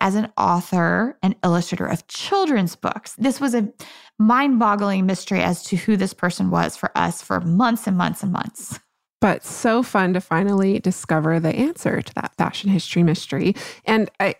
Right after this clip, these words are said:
Speaker 2: as April said, her fashion plates for Journal are some of, of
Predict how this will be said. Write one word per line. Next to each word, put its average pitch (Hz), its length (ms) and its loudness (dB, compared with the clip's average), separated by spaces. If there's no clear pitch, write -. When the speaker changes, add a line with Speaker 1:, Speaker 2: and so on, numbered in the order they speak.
Speaker 2:
as 226 120 2
April 226 220 0
said, 180 140 -2
her 240 160 0
fashion 277 400 0
plates 208 260 0
for 196 140 0
Journal 180 400 2
are - 100 0
some 185 240 2
of, 156 260 0
of 175 240 0